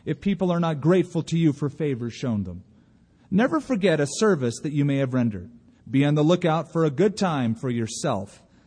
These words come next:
Shirk your duties if you can. Do as little as possible for others. Love yourself supremely. Be selfish.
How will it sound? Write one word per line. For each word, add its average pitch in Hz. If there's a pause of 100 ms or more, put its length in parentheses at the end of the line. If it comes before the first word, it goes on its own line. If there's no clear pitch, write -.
(220)
Shirk 240
your 180
duties 143
if 147
you 139
can. 127 (180)
Do 151
as 123
little 247
as 240
possible 160
for 135
others. 165 (260)
Love 247
yourself 185
supremely. 175
Be 139
selfish. -